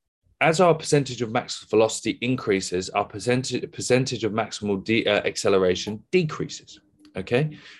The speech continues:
Because you can't keep accelerating the, the fractional change as we go up the, the velocity curve, uh, diminishes. Um, and so that's why you can get up to top speeds, uh, later, because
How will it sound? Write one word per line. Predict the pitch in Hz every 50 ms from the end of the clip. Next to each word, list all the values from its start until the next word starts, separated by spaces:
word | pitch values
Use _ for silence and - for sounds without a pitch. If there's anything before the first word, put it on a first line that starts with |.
| _ _
Because | - - - 117 98
you | 117 110
can't | - 147 156 156 - -
keep | - - 151 139 143
accelerating | 123 110 - - - 120 107 98 90 87 85 82 - - 85 85 104 110 - _ _ _ _ _ _ _ _ _ _ _ _ _ _ _ _ _ _ _ _ _
the, | - 104 95 107 101
the | 95 87 95
fractional | 85 - - - - - - - - 117 113 107 104
change | - - - 90 87 92 107 123 127 - - - _ - _ _ _ _ _
as | - 110 117 - -
we | 117 104
go | 95 107 95 92 - - -
up | 107 101 - - - - _ _ _ _ -
the, | 104 101 90 - 85
the | 98 95
velocity | 85 95 95 95 98 - - - - 92
curve, | - - - 82 80 80 98 - - - _ _ -
uh, | 95 98 101
diminishes. | - 131 139 165 185 165 - - - - - - - - _ _ _ _ - - _ _ _ _ _ - -
Um, | 113 113 110 107 110 107 90 - _ _ _ _ _ -
and | 113 113 107
so | - - 120 107 104
that's | 113 135 - - - -
why | 98 90 90 92
you | 107 104 104 104
can | - - 101 101
get | 95 104 85
up | 80 98 95
to | - -
top | - 120 - - -
speeds, | - - - 95 95 95 101 98 - - - - _ -
uh, | 90 90 87 85 - -
later, | 92 98 107 117 113 - - - 87 87 98
because | - 101 95 - 104 95 92 95 -